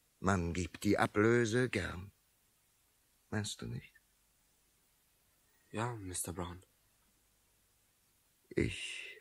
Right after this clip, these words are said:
Speaker 1: habe nie schöneres Haar gesehen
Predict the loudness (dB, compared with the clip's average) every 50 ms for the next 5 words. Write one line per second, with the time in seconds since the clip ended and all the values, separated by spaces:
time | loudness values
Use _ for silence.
0 | -14 -8 -2 0 0 0 2 2 0 0 0 0 -2 0 0 2 2 2 2 0
1 | -2 -4 _ _ _ -20 -20 -20 -20 -20 -20 _ _ _ _ _ _ _ _ _
2 | _ _ _ _ _ _ _ -8 -4 0 2 6 8 8 8 8 8 6 4 4
3 | 2 2 0 0 2 4 6 6 6 4 2 0 -2 -2 -2 -2 0 -2 -2 -2
4 | -2 -2 -4